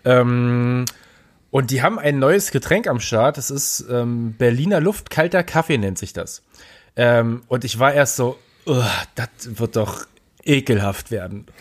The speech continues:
Berliner <laughs> Luft, kalter Kaffee, das kann, das kann doch nicht gut werden." Äh, dann hab ich sehr skeptisch das Zeug probiert. Ähm, und dann muss ich sagen,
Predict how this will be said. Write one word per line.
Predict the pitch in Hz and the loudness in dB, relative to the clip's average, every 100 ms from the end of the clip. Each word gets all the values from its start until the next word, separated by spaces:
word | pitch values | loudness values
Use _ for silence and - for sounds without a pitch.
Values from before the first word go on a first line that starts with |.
| - | -2
Berliner | 117 92 143 127 | 0 2 2 2
<laughs> | |
Luft, | 110 127 - - | 2 -2 -6 -4
kalter | 117 113 104 | -2 0 -2
Kaffee, | - 123 113 | -2 -2 -2
das | 98 - - 107 | -4 -6 -12 -12
kann, | - 120 | -8 -8
das | 104 | -8
kann | - 139 | -2 -2
doch | 120 101 | 0 -4
nicht | 95 | -4
gut | 107 - | -4 -2
werden." | 101 127 - - - - - - | -4 -4 -10 -18 -16 -16 -16 -2
Äh, | 123 117 117 | 2 4 4
dann | 123 | 2
hab | 180 | 2
ich | 180 | 2
sehr | 151 160 | 2 2
skeptisch | - 196 196 190 | 2 0 0 -4
das | 170 160 - | -4 -6 -4
Zeug | - 170 - | -2 -2 -4
probiert. | 147 135 226 214 269 - _ _ - | -6 -2 2 2 2 -6 _ _ 0
Ähm, | 139 139 147 147 147 - _ - _ _ | 0 0 -2 -4 -6 -10 _ -20 _ _
und | - 135 | -6 0
dann | 139 160 185 214 214 208 - | 2 2 -2 -6 -8 -10 -4
muss | 139 247 | 0 2
ich | 285 - | 2 2
sagen, | 151 180 254 247 240 | 4 6 4 2 -4